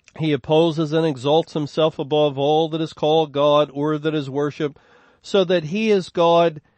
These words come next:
sits or rules in the New Testament churches and congregations of God, showing himself that he is God"?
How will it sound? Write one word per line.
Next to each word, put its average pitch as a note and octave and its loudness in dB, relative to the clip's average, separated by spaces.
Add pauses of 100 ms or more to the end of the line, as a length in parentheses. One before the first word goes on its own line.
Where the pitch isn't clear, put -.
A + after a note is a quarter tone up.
sits - -2
or E3 0
rules E3+ -2 (100)
in G3 2
the F#3 0
New F3+ -2
Testament E3 -4
churches E3 -6
and D3 -4
congregations D3+ -4
of A#2+ -6
God, C3 0 (300)
showing F3+ 0
himself D3+ 0
that D3 -2
he C3+ -6
is B2 -6
God"? A#2 -6